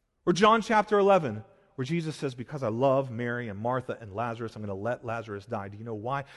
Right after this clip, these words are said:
So that they might come to know him as the resurrection and the life. They couldn't know him as that any other way. They're gonna get more of him, which is better than Lazarus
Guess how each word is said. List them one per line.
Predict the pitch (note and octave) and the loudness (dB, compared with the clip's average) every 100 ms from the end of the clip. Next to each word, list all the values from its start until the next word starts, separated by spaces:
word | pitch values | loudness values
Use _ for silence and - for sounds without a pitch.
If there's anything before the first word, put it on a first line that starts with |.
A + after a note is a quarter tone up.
| - | -16
So | - G3 F3+ F3 | -2 6 6 6
that | D3 | 4
they | D3 D3+ | 0 0
might | C3+ B2 - | 0 -2 -4
come | D#3 C#3+ | -6 -6
to | A2+ | -6
know | G#2 C3 C#3+ | 0 2 2
him | D3+ B2 | 0 -4
as | G#2 | -4
the | A2 | -4
resurrection | G2 A#2+ A#2+ A2+ A2+ - A2 | -2 -2 0 -2 -2 -6 -10
and | G2+ | -8
the | G2 | -6
life. | F#2 F#2 - - - C#3+ | -6 -8 -14 -20 -16 4
They | G#3 B3 | 6 6
couldn't | - C4+ F#3 F#3 | 6 6 6 4
know | F#3 A#3 A#3+ | 8 8 8
him | A#3 A#3+ | 6 2
as | G#3 | 2
that | A3 A#3 A3+ - _ _ | 2 2 0 -6 _ _
any | C#4 D4+ C#4+ | 8 10 12
other | B3+ A#3+ | 12 12
way. | G3+ B2+ F2+ - - _ _ _ _ _ _ _ _ _ _ _ _ _ _ _ _ _ _ _ _ _ _ | 12 8 4 -8 -20 _ _ _ _ _ _ _ _ _ _ _ _ _ _ _ _ _ _ _ _ _ _
They're | B3+ | 8
gonna | B3 D#4 A#3+ | 10 10 10
get | D#4 C4+ | 8 8
more | C#4 D4+ D#4 D#4 D#4 D4+ | 8 10 12 12 12 12
of | D4+ | 10
him, | C#4 C#4+ D4 B3 G3+ - _ _ _ _ _ _ _ _ _ | 6 4 8 6 4 -6 _ _ _ _ _ _ _ _ _
which | G#3 D#4 - E4 | 8 8 10 8
is | C4 | 6
better | A#3 C#4 D#4 D4 C4+ C#4 - - | 8 10 12 10 10 8 0 0
than | F3+ C4+ B3+ | 8 8 10
Lazarus | C4+ C#4+ C#4 A#3+ A#3+ A3 | 10 10 8 8 8 8